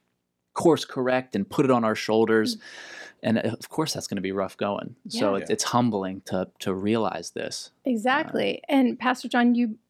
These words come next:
Speaker 2: brought this out that Jesus's definition of peace is access to the Father.
Speaker 3: Mm-hmm.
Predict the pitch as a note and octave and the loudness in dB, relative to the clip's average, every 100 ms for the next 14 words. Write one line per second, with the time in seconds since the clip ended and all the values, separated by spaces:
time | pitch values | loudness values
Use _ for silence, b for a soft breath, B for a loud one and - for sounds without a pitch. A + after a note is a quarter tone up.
0 | _ A#3+ C4 - B3 B3 E4 E4+ A3 G#3+ | _ -4 -4 -4 -2 2 2 2 0 0
1 | - - C4 D#4 - - A#3+ - G#3+ A#3+ | -2 -4 -2 -2 -2 -6 -4 -2 -2 0
2 | A3 B3+ - G#3+ - - - C4+ B3+ B3 | 0 0 0 -2 -2 -8 -6 -2 -2 -2
3 | - - B3+ A3+ A3 - _ _ _ _ | -8 -2 2 2 0 -8 _ _ _ _
4 | _ _ _ _ _ _ B3 B3 - C4 | _ _ _ _ _ _ -4 -4 -4 -8
5 | - C4 G#3+ - - - - - - C4 | -4 -6 -4 -4 -2 -4 -8 -10 -12 -12
6 | - | -12